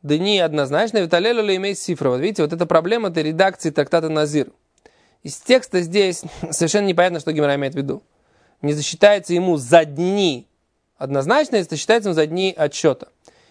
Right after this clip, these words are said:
Я вообще не понимал, как бы, как понять этот текст.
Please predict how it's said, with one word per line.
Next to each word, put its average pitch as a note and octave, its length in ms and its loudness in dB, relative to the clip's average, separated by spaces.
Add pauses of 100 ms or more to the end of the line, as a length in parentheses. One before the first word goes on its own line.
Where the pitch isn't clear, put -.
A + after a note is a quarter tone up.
(300)
Я D3+ 140 2
вообще F#3 180 -4
не G3+ 100 -2
понимал, E3+ 320 2
как C#3+ 160 -2
бы, C3 100 -6
как D3 200 4
понять D3 320 -2
этот C#3 180 -8
текст. - 340 -6